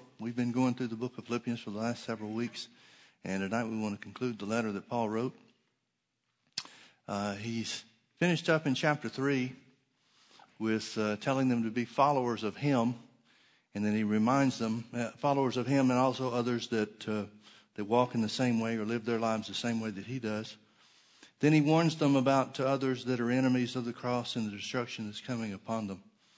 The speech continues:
Chapter four, he then, he continues the thought, or, uh, the contrast, I should say, I guess, between what he's encouraging them to do, the lifestyle that he's encouraging them to live,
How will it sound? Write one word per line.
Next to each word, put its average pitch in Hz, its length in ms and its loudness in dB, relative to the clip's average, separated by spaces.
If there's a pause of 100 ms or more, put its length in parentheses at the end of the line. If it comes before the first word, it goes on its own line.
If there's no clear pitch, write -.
(380)
Chapter 175 280 4
four, 170 260 4
he 156 80 6
then, 151 380 4
he 143 100 0
continues 131 560 2
the 110 80 -2
thought, 127 400 2 (1120)
or, 113 320 0 (720)
uh, 101 320 0 (1400)
the 127 60 -12
contrast, 123 760 2
I 107 80 -4
should 120 260 -4
say, 110 220 -4
I 110 100 -2
guess, 113 460 -6 (520)
between 113 600 0 (560)
what 120 180 -2
he's 123 180 0
encouraging 131 760 0 (180)
them 151 440 4
to 117 100 2
do, 117 260 0
the 120 80 -6
lifestyle 123 500 -2
that 120 60 -2
he's 113 160 -2
encouraging 117 600 -4
them 139 240 0
to 117 60 -4
live, 107 300 -4